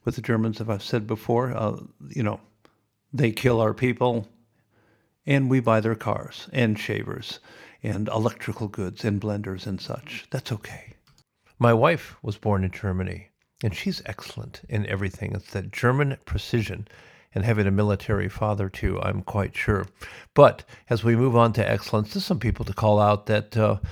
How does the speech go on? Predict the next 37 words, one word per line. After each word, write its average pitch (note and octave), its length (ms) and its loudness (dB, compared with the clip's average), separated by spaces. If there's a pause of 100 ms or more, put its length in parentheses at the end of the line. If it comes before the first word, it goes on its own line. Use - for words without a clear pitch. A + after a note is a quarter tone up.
(340)
you B2+ 80 2
know, A#2+ 80 6
you A#2+ 80 6
speak B2+ 340 0
to, A#2+ 320 6
um, A2+ 380 4
looking A#2 260 2
at A2 160 2
things A2+ 460 0
and A2 300 0
talking A2 280 0
about G#2+ 200 4
ideas G#2 360 2
for - 140 -10
the G2+ 100 0
show G2+ 540 0 (420)
and F#2+ 160 -4
getting G#2+ 220 2
great G#2 220 2
stories G#2 580 0
and G2 380 0
just, - 300 -2
you G#2 60 0
know, G#2 220 0 (240)
wandering A2 540 4
around A2 420 4
and G2 240 -4 (540)
sometimes A#2+ 420 2
just - 220 -2
in A2 100 0
a G2 60 0
shop G2+ 400 0
and G2+ 120 0
asking G2 380 0
about F#2+ 240 0
something G2+ 460 0
and, G2+ 120 -2